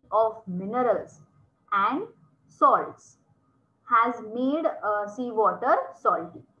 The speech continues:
You can see the persons, they are, how they are getting, uh, how they are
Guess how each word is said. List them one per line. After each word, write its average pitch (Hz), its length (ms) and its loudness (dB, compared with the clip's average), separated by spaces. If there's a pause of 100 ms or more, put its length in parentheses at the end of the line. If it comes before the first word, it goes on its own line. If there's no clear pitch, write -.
(120)
You 233 140 -12
can 233 220 -6
see 254 160 -6
the 254 160 0 (100)
persons, 247 500 -2
they 240 160 0
are, 233 400 2
how 240 300 4
they 254 100 0
are 240 360 0 (800)
getting, 269 560 -2
uh, 220 560 4 (520)
how 220 280 2
they 254 120 2
are 262 240 2